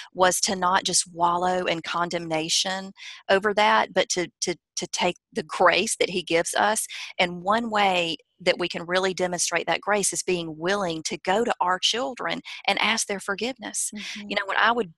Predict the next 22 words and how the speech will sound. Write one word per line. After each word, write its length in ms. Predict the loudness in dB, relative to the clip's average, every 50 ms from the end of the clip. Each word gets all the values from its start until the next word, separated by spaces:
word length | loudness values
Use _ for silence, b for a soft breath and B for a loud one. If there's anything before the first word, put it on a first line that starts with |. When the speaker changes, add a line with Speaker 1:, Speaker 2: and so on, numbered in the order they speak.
| -10
Speaker 1:
blow 340 | -8 -2 2 2 2 2 2
it 140 | 0 -2 -2
with 160 | -4 -6 -4
my 160 | -4 -4 -4
kids, 580 | -4 -6 -4 -4 -4 -2 -4 -4 -4 -6 -8 -8 B B B B B B _ -4
I 200 | 2 4 4 4
would 160 | 4 4 0
be 120 | 0 -2 -2
willing 400 | 0 0 0 0 0 -2 -4 -6 -6
to 100 | -4 -2
sit 300 | -2 -2 -2 -4 -4 -4
them 160 | -8 -6 -4
down 480 | -4 -4 -4 -4 -4 -4 -6 -6 -6
and 160 | -6 -4 -4 -4
say, 260 | -4 -4 -4 -4 -4
"You 140 | -6 -6 -6
know 160 | -4 -4 -4
what? 340 | -2 0 0 0 0 -2 -4 _ _ b b b b b b b b b b _ _ -4
Would 120 | -2 -2 0
you 120 | -2 -4
forgive 360 | -4 -4 -6 -4 -2 -4 -4
me? 200 | -4 -8 -12 -12